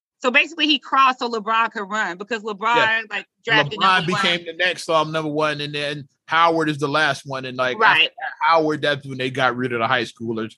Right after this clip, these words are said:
Speaker 1: Mm-hmm.
Speaker 2: Like, hopefully they, um, about to undo that mistake. Adam Silver, fuck the N C double A. Yeah, Kwame Brown talked about the N C double A too. Like, that's why I'm riding with Kwame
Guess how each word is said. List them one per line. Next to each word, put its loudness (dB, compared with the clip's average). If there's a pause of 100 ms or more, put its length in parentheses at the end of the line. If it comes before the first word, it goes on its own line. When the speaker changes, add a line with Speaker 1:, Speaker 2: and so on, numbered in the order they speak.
(140)
Speaker 1:
Mm-hmm. -4
Speaker 2:
Like, -10
hopefully 2
they, 4 (100)
um, 4 (260)
about 2
to 0
undo 0
that 2
mistake. -4
Adam 0
Silver, -4 (280)
fuck -2
the -2
N -2
C -2
double 0
A. 2
Yeah, 0 (280)
Kwame 4
Brown 4
talked 2
about -2
the -6
N -8
C -12
double -4
A -2
too. -14
Like, -10
that's -14
why 0
I'm -4
riding -4
with -16
Kwame -10